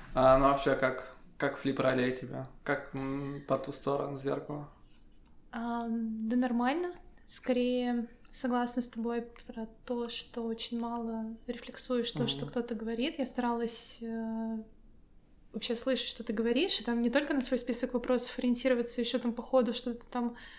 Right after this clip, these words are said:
Speaker 2: э, спросить, потому что, э, иначе бы это просто выглядело бы как там вопрос-ответ, вопрос-ответ, такого не хотелось.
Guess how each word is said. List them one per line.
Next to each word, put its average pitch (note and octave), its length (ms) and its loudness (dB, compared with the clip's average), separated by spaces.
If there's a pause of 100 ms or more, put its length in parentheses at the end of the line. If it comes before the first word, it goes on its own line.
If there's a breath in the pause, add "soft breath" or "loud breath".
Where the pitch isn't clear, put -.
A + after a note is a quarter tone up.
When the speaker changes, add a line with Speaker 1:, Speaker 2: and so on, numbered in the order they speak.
(180 loud breath)
Speaker 2:
э, A3+ 120 -2
спросить, B3 500 -2
потому A#3+ 280 0
что, A#3+ 380 -2 (400 loud breath)
э, A#3+ 280 0
иначе B3+ 300 4
бы A#3+ 100 4
это A#3 120 -2
просто A#3+ 300 0
выглядело B3+ 460 2
бы A3+ 160 0
как A3+ 300 -6
там A3+ 160 -2
вопрос-ответ, A#3+ 540 0
вопрос-ответ, B3 480 -2
такого B3+ 260 2
не B3+ 100 4
хотелось. A3+ 540 -4